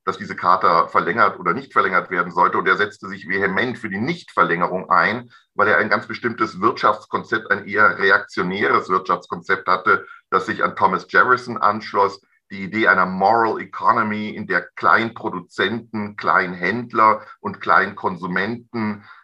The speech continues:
im Rahmen einer Yeoman Democracy, einer Demokratie, äh, wehrhafter Freibauern, weißer Hautfarbe, ähm, direkt miteinander in Kontakt treten sollten,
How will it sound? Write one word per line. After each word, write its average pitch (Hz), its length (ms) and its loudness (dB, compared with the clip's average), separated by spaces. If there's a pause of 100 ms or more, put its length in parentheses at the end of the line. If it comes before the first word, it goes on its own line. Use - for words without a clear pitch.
(100)
im 107 120 0
Rahmen 101 440 6
einer 95 480 2
Yeoman 101 640 2
Democracy, 98 720 2
einer 95 160 2
Demokratie, 104 1040 -4 (240)
äh, - 80 2
wehrhafter 101 880 2
Freibauern, 98 1000 4
weißer 87 440 2
Hautfarbe, 98 920 2 (340)
ähm, 98 340 -2
direkt 107 440 -2
miteinander 98 560 4
in 90 100 -6
Kontakt - 520 -6
treten 113 320 -6
sollten, 98 580 -2